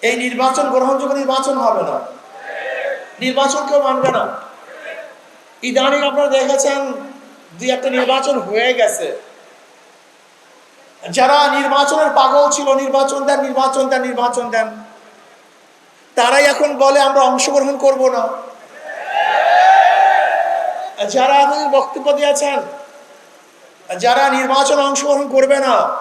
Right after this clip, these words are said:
তারা রাজনীতির থেকে ছিটকে পড়বে। যাদের দুই দিন আগের এই বক্তব্য ছিল, আজকে তারাই ঘোষণা দিচ্ছে, "আমরা নির্বাচন করব না।"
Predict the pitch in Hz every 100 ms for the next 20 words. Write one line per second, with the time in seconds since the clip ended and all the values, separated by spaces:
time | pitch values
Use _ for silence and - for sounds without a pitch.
0 | - - - - - - _ - _ _
1 | _ _ _ _ 226 247 269 277 285 277
2 | 277 277 - - - - - - - -
3 | 196 220 247 240 247 277 302 285 294 277
4 | 277 269 269 269 - 320 339 339 339 330
5 | 302 254 220 185 - - - - - -
6 | - - - - - - - - 190 185
7 | 254 254 302 - 262 277 285 294 277 277
8 | 302 294 - - 311 320 294 262 202 -
9 | - - - - - - - - 233 -
10 | 285 - 262 277 302 240 254 285 285 277
11 | 285 - 277 269 277 269 254 254 254 214
12 | 208 160 147 - -